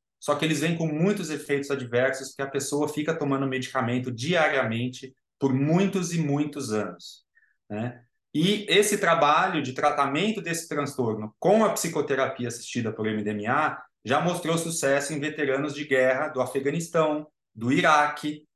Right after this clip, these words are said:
né, e até do Vietnã. Então, pessoas que estavam com transtorno de estresse pós-traumático, tomando uma dúzia de medicamentos psiquiátricos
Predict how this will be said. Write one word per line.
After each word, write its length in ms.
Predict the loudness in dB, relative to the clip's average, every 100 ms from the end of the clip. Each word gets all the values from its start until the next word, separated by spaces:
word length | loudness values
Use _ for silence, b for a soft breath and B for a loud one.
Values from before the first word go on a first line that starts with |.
| _ -16 -4
né, 340 | -2 -2 -4
e 80 | -2
até 300 | 0 2 2
do 100 | 2
Vietnã. 640 | 0 2 0 0 -4 -4 -8 _ _ _ _
Então, 380 | -4 0 0 0
pessoas 640 | 0 2 2 4 4 2
que 80 | -2
estavam 520 | 0 4 4 2 -2
com 120 | -4 -4
transtorno 420 | -4 -2 -2 -2
de 80 | -4
estresse 340 | -2 -2 0
pós-traumático, 880 | -2 0 0 2 0 0 -6 -10 -12 _ _ _ _ _ _ _ _ _
tomando 360 | 2 2 2 4
uma 140 | 2
dúzia 460 | 2 2 4 4 0
de 100 | -2
medicamentos 560 | -4 -2 -2 -2 -4
psiquiátricos 1000 | -8 -8 -2 0 0 -4 -10 -14 -18 -20